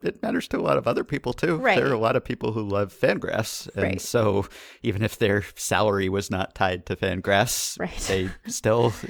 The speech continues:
Speaker 1: find it to be a, a source of joy in their lives. And so just baseball existing over the last couple months and giving us that diversion and entertainment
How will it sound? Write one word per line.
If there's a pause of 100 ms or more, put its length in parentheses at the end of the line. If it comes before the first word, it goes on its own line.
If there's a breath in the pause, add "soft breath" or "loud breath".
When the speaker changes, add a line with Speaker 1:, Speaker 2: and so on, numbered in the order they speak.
(140)
Speaker 1:
find
it
to
be
a,
a
source
of
joy
in
their
lives.
And
so (380 loud breath)
just
baseball
existing
over
the
last
couple
months
and
giving
us
that
diversion
and
entertainment